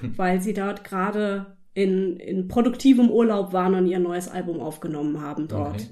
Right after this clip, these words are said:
Speaker 2: Und dann haben wir, saßen sie dort in einem Strandhaus und es war auch so ein bisschen die Geräuschkulisse
Speaker 1: Echt? Ja,
Speaker 2: so im
Speaker 1: wollte ich grad
Speaker 2: Hintergrund.
Speaker 1: fragen.
Speaker 2: Ich fand's echt total schön. Da hat mein Hund gebellt und es sind so Kinder vorbeigerannt. Ich hab das alles drin gelassen, weil ich das irgendwie so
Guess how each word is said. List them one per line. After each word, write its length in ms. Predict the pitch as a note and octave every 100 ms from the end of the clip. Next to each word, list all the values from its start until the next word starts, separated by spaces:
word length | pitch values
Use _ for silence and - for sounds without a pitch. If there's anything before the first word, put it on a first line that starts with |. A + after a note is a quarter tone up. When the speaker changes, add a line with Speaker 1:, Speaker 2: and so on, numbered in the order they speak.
| -
Speaker 2:
Und 240 | F#3 E3+
dann 180 | F3 F3+
haben 160 | F3
wir, 360 | F3 F3 F3 -
saßen 380 | - F#3+ G3 G#3+
sie 160 | G#3 F#3+
dort 300 | F#3+ G3 F#3+
in 180 | F#3+ F#3
einem 180 | F#3
Strandhaus 1000 | F3+ - F#3+ F#3+ G3 F#3+ F#3 G#3 G3+ - - - - - - _ -
und 220 | G3 F3+
es 300 | F3+ - A3
war 180 | G3+ G3
auch 60 |
so 160 | - G#3+
ein 100 | G#3
bisschen 320 | A3+ - G#3+
die 80 | G3
Geräuschkulisse 840 | G#3 G3+ G#3 G#3 - G#3 G3 -
Speaker 1:
Echt? 240 | B2 - -
Ja, 100 | B2
Speaker 2:
so 60 |
im 60 | B2
Speaker 1:
wollte 180 | B2+ G#3
ich 40 |
grad 100 | G#3+
Speaker 2:
Hintergrund. 300 | G#3+ G3+ G#2+ G3
Speaker 1:
fragen. 100 | -
Speaker 2:
Ich 60 |
fand's 240 | - A3 G#3+
echt 220 | G3 G3
total 340 | G3+ G#3+ G3+
schön. 320 | G3+ A3+ A3
Da 80 | F#3+
hat 80 | F#3
mein 180 | F#3 G3
Hund 260 | A3 A#3+
gebellt 680 | - F#3 G3 G3+ G#3 G3+ G3
und 80 | G3
es 100 | F#3
sind 140 | G3
so 80 | G3
Kinder 280 | F#3+ A#3 A3
vorbeigerannt. 720 | G3+ F3+ F3 F#3+ F#3+ F#3 G#3
Ich 60 | G#3
hab 80 |
das 100 | -
alles 240 | F#3+ F#3 G3
drin 240 | - A3+
gelassen, 400 | G#3 F#3 F#3+ G#3+
weil 80 | F#3+
ich 80 | F#3
das 160 | F#3+
irgendwie 300 | F#3+ F#3+ F#3+
so 260 | F#3 F#3+ G3